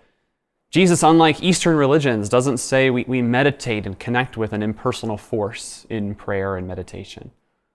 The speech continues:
Nor does he say, as the Jewish teachers of his day would have taught, that when we pray, we pray to God Almighty. We pray to the other. We pray to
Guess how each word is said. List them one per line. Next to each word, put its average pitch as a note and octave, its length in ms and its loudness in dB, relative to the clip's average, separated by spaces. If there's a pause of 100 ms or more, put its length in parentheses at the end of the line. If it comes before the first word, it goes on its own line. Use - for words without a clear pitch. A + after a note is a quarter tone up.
(220)
Nor E3+ 240 6
does G3+ 160 6
he D3+ 80 6
say, B2+ 420 4
as A#2 220 0
the A#2 80 -4
Jewish A#2+ 600 -2
teachers A#2+ 360 -4
of G#2 120 -6
his G3 220 4
day A#2 200 2
would G2+ 100 -2
have G2 100 -2
taught, G2+ 300 0
that F2+ 100 -4
when B2 140 -2
we A#2 100 -2
pray, A#2+ 320 0
we B2+ 140 0
pray B2 220 -2
to A2 80 2
God G2+ 200 2
Almighty. G2+ 520 -2
We G#2 100 -4
pray A2+ 260 -2
to G#2+ 160 -8
the G2+ 160 -8
other. B2+ 320 0
We G#2 120 -4
pray A#2 260 0
to G2+ 180 -4